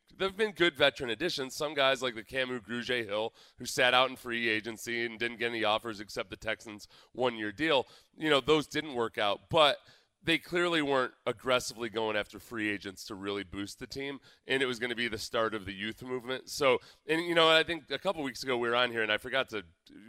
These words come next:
when we were talking about the difference between this year and last year, one of the biggest differences this year compared to last year was, is just that there's so many young guys playing. So that part of I'm, I'm, I'm okay with.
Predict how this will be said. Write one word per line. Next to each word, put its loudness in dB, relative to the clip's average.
when -12
we -2
were 0
talking 0
about 0
the -12
difference -6
between -8
this -6
year -4
and -6
last 0
year, -4
one 0
of 2
the 0
biggest 2
differences -8
this -6
year -4
compared -8
to -6
last -2
year -4
was, -6
is -6
just -6
that -10
there's -10
so -4
many -8
young -4
guys -4
playing. -8
So 2
that 4
part 2
of 0
I'm, 2
I'm, -2
I'm -2
okay -2
with. -4